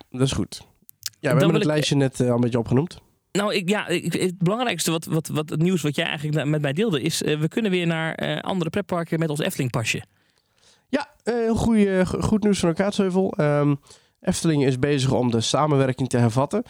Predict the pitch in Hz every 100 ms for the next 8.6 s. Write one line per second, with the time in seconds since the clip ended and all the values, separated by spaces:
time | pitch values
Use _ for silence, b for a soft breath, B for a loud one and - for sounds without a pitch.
0 | B B B - 123 117 117 - 107 104
1 | 113 104 101 107 - 110 104 107 98 110
2 | 104 - 127 120 113 110 104 120 - 107
3 | 95 - 104 196 - 139 123 95 127 135
4 | 139 B B B B - - 113 104 101
5 | 101 95 98 180 175 156 147 127 113 208
6 | - - - _ - 220 - 160 143 127
7 | 131 107 110 123 120 117 - 104 104 98
8 | 110 104 104 113 98 85